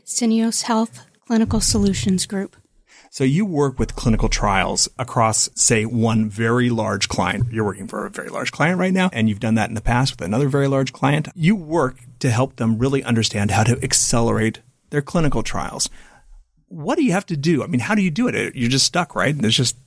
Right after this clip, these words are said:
Speaker 2: data and people.
Speaker 1: I think some of the things that we do are organize with the clients to best meet their needs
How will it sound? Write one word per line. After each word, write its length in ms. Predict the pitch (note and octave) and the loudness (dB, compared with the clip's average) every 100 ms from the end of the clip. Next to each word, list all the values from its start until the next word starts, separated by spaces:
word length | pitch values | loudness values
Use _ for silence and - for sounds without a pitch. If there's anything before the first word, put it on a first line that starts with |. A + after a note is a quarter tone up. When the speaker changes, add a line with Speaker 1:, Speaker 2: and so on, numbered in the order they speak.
| _ _ | _ _
Speaker 2:
data 440 | - C3 A#2+ C#3 - | -2 0 -2 -6 -8
and 140 | C#3 B2 | -6 -2
people. 400 | D#3 - D3+ - - - _ _ _ - | -4 -4 -8 -10 -20 -20 _ _ _ -10
Speaker 1:
I 180 | C4+ C#4 | -4 -2
think 460 | D#4+ D4+ - - - | 0 0 -2 -10 -14
some 320 | - E4 D#4 | -6 0 2
of 80 | D4+ | 2
the 100 | C4+ | 0
things 320 | B3 A#3+ A#3 | 0 2 2
that 140 | A3 | 0
we 140 | A3 G#3+ | 0 0
do 520 | F#3+ G#3 G#3 G#3 G#3+ _ | 2 2 2 0 -4 _
are 540 | A#3+ G#3+ G#3+ G#3+ G#3+ A3+ - | -2 2 2 0 -2 -6 -6
organize 540 | B3+ B3+ B3 A#3 A3 | -2 2 2 2 0
with 540 | G#3 G#3+ C4 C4+ - - _ - | 0 0 0 -2 -12 -20 _ -2
the 120 | B3 | -2
clients 880 | - C4 B3 B3 C4 - - - - _ _ _ | 0 -2 2 2 0 0 -2 -2 -6 _ _ _
to 140 | - A3+ | -2 0
best 400 | A3 A3 - A#3 | 2 0 0 0
meet 220 | A3+ - | 0 0
their 340 | G#3 G#3 G#3+ | -2 0 2
needs 480 | A#3+ B3+ C4+ C#4+ - | 2 2 2 0 -4